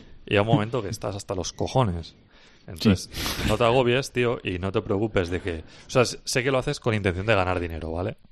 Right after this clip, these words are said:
Speaker 1: Aunque has dedicado más tiempo al pricing, yo creo que a desarrollar el software.
Speaker 2: <laughs> Sí, me salta,
Speaker 1: Entonces
Speaker 2: vale.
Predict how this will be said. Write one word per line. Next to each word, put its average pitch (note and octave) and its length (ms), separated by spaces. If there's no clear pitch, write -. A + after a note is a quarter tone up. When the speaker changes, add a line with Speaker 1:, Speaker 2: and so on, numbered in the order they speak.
Speaker 1:
Aunque G#2+ 180
has G#2+ 80
dedicado B2+ 280
más B2 140
tiempo A2 200
al F2+ 80
pricing, G#2+ 360
yo G#2+ 120
creo G#2+ 120
que A#2+ 60
a A2 40
desarrollar F#2+ 520
el A#2+ 60
software. G2 360
Speaker 2:
<laughs> B2+ 460
Sí, F#3 120
me D#3+ 200
salta, B2 140
Speaker 1:
Entonces A#2 300
Speaker 2:
vale. B2 340